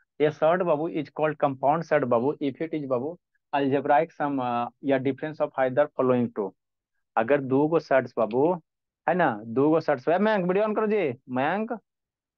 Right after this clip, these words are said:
अगर दो सेट्स बाबू किससे different है, तो separated है, Plus minus दो या दो से ज्यादा सेट्स Plus minus sign से separated है, तो उसको हम लोग क्या कहेंगे? Compound sides कहेंगे ना, ठीक। जैसे समझने का मतलब क्या होगा? Compound से किस sides किसको कहोगे?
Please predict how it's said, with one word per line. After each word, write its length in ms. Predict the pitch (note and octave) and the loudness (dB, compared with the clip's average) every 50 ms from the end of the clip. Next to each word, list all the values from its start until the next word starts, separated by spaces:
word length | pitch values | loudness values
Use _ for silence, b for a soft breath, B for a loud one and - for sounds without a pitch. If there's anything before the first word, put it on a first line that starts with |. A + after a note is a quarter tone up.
| _ _ B2 | _ _ -6
अगर 220 | A#2+ B2 C#3+ C#3 | -4 -4 -4 -6
दो 260 | B2+ B2 C#3 D3+ F3 | -4 -2 -2 -2 -2
सेट्स 340 | E3+ - F3 E3 C#3 C3 _ | -4 -4 -6 -6 -6 -4 _
बाबू 240 | C3 A#2+ A2+ C3+ D3+ | 0 0 0 0 -4
किससे 400 | D3+ - C#3+ B2+ - - F3 E3+ | -4 -2 -4 -4 -2 -2 -2 -2
different 480 | D3+ C#3+ C3+ C3 - C3+ A#2+ A#2 A#2 C3+ | -2 -2 -6 -6 -6 -4 -2 0 0 0
है, 140 | C3+ C3 B2 | 0 0 0
तो 100 | C3+ C3 | -2 -4
separated 520 | C3+ - B2 - A#2 A#2 G#2 - A2 G2+ | -4 -4 -6 -4 -4 -4 -4 -4 -4 -6
है, 60 | A2 | -6
Plus 380 | A2 - - C3+ C3+ C#3 B2+ C3 B2+ | -4 -2 0 2 2 2 0 -2 -4
minus 180 | A2+ G#2+ A2+ | -6 -6 -4
दो 180 | A#2 A#2+ C#3+ D#3 | -2 0 2 2
या 140 | D#3+ D3+ C#3+ | 4 2 2
दो 140 | C3 C#3 | 0 -4
से 160 | C3 C3 D3+ C3+ | -4 -4 -4 -2
ज्यादा 320 | A#2 A#2+ A#2 A#2 C3 B2 | 0 2 2 2 2 0
सेट्स 340 | A#2 - G#2+ F2 - _ _ _ _ _ _ _ _ _ - | -2 -2 -4 -6 -6 _ _ _ _ _ _ _ _ _ -2
Plus 300 | B2+ B2 C3 D3 D3+ - D#3 | 0 0 0 0 -2 -4 -6
minus 200 | C#3+ C#3 C#3+ C3 | -6 -6 -8 -8
sign 280 | _ C#3+ C3+ C#3 C#3 | _ -6 -6 -6 -6
से 280 | C3 - D3 C3+ B2 B2 | -6 -6 -6 -4 -6 -6
separated 640 | - - B2+ B2 - A#2+ B2 A#2 - D#3 C#3+ B2+ | -8 -8 -8 -6 -2 -2 -2 0 0 -2 -2 -2
है, 80 | A#2+ A2+ | -2 -4
तो 140 | - B2 B2+ | -4 -6 -8
उसको 200 | B2+ - - C3 | -8 -8 -8 -8
हम 80 | C#3+ | -6
लोग 140 | C#3+ C#3 C3 | -6 -6 -2
क्या 140 | - D3+ D3 | -2 -2 -2
कहेंगे? 280 | - - A2 G2+ G#2 | -2 -4 -8 -8 -10
Compound 520 | G2+ - A#2+ A#2 A2+ G#2 A2 G#2+ G#2+ G#2+ G#2+ | -8 -4 -2 -2 -2 0 0 0 -2 -2 -4
sides 280 | - G#2 G2 - - | -6 -6 -8 -8 -8
कहेंगे 220 | _ G2+ F#2+ A2 D#3+ | _ -8 -8 -6 -8
ना, 120 | F#3+ C3 A#2+ - _ _ _ _ _ _ _ - | -8 -10 -12 -14 _ _ _ _ _ _ _ -2
ठीक। 200 | - A#3+ A#3 - _ - | -2 -2 -2 -6 _ -6
जैसे 240 | A#2 B2 A#2+ - D3+ | -4 -4 -2 -4 -6
समझने 360 | - D3 C#3+ C#3 C#3 D3 D#3 | -6 -4 -6 -4 -4 -4 -6
का 160 | - - D3 | -6 -6 -6
मतलब 220 | C#3+ C#3+ D3+ D3+ D3 | -4 -4 -4 -4 -2
क्या 140 | - D3+ B2+ | 0 0 0
होगा? 200 | G#2+ G2+ F#2+ - _ _ _ _ _ _ _ - - - | 0 -2 -8 -14 _ _ _ _ _ _ _ -20 -6 -2
Compound 360 | C3 B2+ C3+ C3 C#3 C#3+ D#3 | -2 0 0 2 2 2 2
से 180 | D3+ - D#3+ C#3+ | 2 2 0 0
किस 220 | - - C#3 B2 | 0 -2 -6 -2
sides 280 | - - D3 C#3 C3 - | 0 2 2 2 2 0
किसको 300 | - D#3 C#3+ - F3+ D#3 | 0 0 0 2 0 0
कहोगे? 300 | - B2+ G#2+ G2+ G#2 | 2 0 0 -2 -4